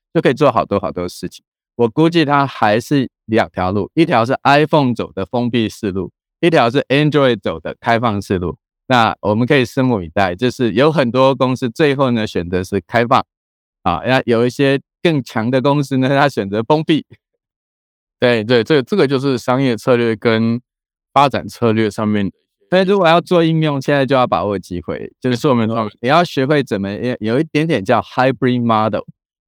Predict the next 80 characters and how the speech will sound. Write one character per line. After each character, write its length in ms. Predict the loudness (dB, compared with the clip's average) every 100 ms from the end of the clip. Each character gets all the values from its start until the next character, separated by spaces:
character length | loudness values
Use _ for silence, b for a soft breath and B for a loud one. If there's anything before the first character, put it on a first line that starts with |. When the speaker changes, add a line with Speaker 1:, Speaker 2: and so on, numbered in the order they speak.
| _
Speaker 1:
就 120 | -2
是 100 | -2
说 280 | 0 0 0
你 220 | -2 -2 0
怎 220 | 0 0
么 100 | 0
样 300 | 0 0 0
运 200 | 0 0
用 240 | 0 -2
这 120 | -2 -4
些， 380 | 0 0 0 -4
呃， 220 | -4 -2
已 120 | -4 -4
经 160 | -2
可 140 | 0 0
以 60 |
有 100 | 0
A 140 | 0 -2
P 200 | -2 0
I 200 | 2 0
可 120 | -2
以 60 |
给 160 | -2 -2
你 100 | -2
call 380 | -6 0 2 2
的 100 | -2
这 140 | -4
些 140 | -4 -4
模 240 | -4 -6
型， 200 | -10 -18 _
那 140 | -2
你 100 | -2
可 140 | 0
以 80 | 0
用 200 | 2 0
多 160 | 0 0
模 240 | 2 -2
型， 160 | -6 -10 _
你 100 | -6
不 120 | 0
要 100 | 0
绑 160 | 0 -6 -2
在 120 | -2
一 100 | -2
个 100 | -8
模 160 | -16 _
型 140 | _ _
上， 200 | -12 -8
因 80 | -2
为 60 | 0
绑 200 | 0 2
在 140 | 2
一 80 | 2
个 80 | 0
模 180 | 0 -2
型， 160 | -2
它 140 | -2 0
策 160 | 0
略 140 | 0 0
会 100 | -4
改 180 | -6 -10
变， 160 | -12 -16 _ _ _ _ _ _ -2
那 120 | -2
可 120 | 0
能 240 | 0 0 -4 _
太 140 | -2 0
贵 260 | 2 2
啊， 80 | 2
等 220 | 0 -2
等 160 | -4 -6
等 180 | -12 -10
等， 140 | -12 -16 _ -4
而 100 | 0
且 120 | 2
你 80 | 2
也 120 | 0
改 220 | 0 -2
不 100 | -2
动 220 | -2 -2
它。 260 | -4 -8